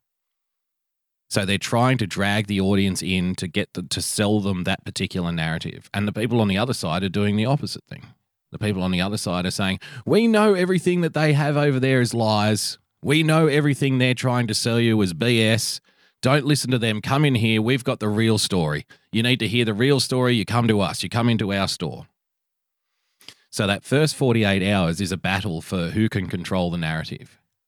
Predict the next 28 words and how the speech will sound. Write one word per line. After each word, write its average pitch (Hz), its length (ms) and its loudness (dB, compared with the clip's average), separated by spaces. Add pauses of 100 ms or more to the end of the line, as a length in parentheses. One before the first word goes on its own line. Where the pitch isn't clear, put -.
(1000)
Because 110 300 -2
what 139 200 2
happens 127 340 0
after 107 320 -2
that 98 220 -4
point, 85 320 -4
after 131 300 -2
the 120 100 -2
first 104 320 -2
forty-eight 101 500 0
hours, 82 460 -4
when 90 440 -2 (260)
half-truths 110 720 0
and 92 120 -2
misinformation 92 840 -2
are 82 100 -2
at - 160 -6
their 87 140 -2
peak, - 480 -8 (960)
more 120 280 2
information 104 920 -2
comes 98 280 -4
to 101 80 -2
light. 107 480 0
But 107 120 -8
the 104 80 -10
problem 127 360 0
is, 110 220 0